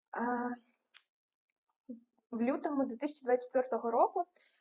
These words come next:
в мене було, е, двадцять вісім записів, тобто за місяць, і мій дохід склав чотирнадцять тисяч гривень на місяць. Е, насправді тоді я була в розпачі,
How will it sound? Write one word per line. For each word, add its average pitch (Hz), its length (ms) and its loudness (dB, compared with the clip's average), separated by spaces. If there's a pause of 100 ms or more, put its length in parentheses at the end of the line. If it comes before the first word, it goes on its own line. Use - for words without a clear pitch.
(100)
в 226 40 -8
мене 302 200 2
було, 269 600 2
е, 240 720 4
двадцять 247 500 -2
вісім 233 460 -4 (180)
записів, 233 600 0 (100)
тобто 285 240 2
за 262 120 2
місяць, 269 500 2 (340)
і 359 160 2
мій 285 160 2
дохід 240 640 -2
склав 277 420 2
чотирнадцять 269 480 -2
тисяч 262 280 -4
гривень 240 360 0
на 220 100 -4
місяць. - 500 -10 (480)
Е, 240 600 0
насправді 320 580 0
тоді 285 500 -4
я 262 120 2
була 254 380 0
в - 20 -10
розпачі, 349 680 -4